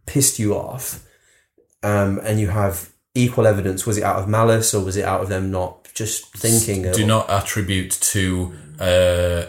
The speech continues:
Speaker 2: malice what can be afforded to stupidity.
Speaker 1: Exactly. So, uh, Hanlon's razor is just assume that it was down to their stupidity or it was down to their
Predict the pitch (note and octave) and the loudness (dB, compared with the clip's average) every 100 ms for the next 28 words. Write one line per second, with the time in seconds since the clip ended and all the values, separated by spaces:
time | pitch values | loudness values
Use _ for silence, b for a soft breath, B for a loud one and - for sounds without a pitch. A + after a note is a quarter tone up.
0 | - G2+ F#2+ F2 - F#2 - G2 F#2 F2 | -6 0 0 0 -2 -4 -4 -4 -4 -4
1 | F2 - - F#2 F2 E2 - - F2+ F#2 | -4 -6 -4 -2 -2 -4 -4 -4 -4 -6
2 | D#2+ - A#2 G#2+ F#2+ D#2 D#2+ E2+ - G#2+ | -6 -4 -2 -2 -2 -6 -10 -2 2 4
3 | G#2 G2+ G#2+ G#2+ G2+ F#2+ A2 A2 G2+ G2+ | 4 2 -2 0 0 0 -2 -2 -2 0
4 | G2+ F#2+ F#2+ F#2+ F2 - G#2 - - - | -2 -2 -4 -4 -6 -6 -6 -2 2 4
5 | B2+ A#2+ A2+ G#2 G2+ G2 G2 - G2+ F#2+ | 4 2 2 2 0 -2 -6 -4 -4 -4
6 | F#2+ - F#2+ F#2+ F#2 F#2 G2+ - A#2 E3 | -4 -8 -6 -4 -4 -4 -6 -6 -4 -2
7 | E3 E3 D#3+ D#3 D3+ A#2+ G#2+ G2 G2+ G#2 | 0 0 0 0 2 2 2 0 -4 -2
8 | G2+ G2+ G#2+ G#2 G2+ F#2+ F2+ | -2 -2 -4 -2 0 -2 -6